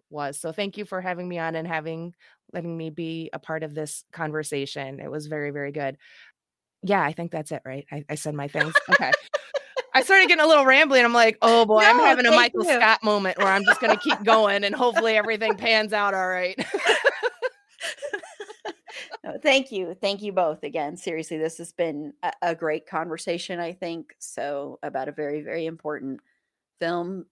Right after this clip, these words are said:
Speaker 2: And yeah, and it's nice to talk about stuff when we're talking about Ryan Murphy that is very positive. I mean, not positive because of what happened, but positive because of the quality <laughs> of it and how important it is to discuss. So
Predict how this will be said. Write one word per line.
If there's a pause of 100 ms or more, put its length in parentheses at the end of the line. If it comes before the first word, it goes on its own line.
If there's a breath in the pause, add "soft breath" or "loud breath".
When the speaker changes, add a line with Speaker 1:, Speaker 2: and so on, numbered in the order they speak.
(120)
Speaker 2:
And
yeah,
and
it's
nice
to
talk
about (520)
stuff
when
we're
talking
about
Ryan
Murphy
that
is
very
positive.
I
mean,
not
positive
because
of
what
happened,
but
positive
because
of
the
quality
<laughs>
of
it
and
how
important
it
is
to
discuss.
So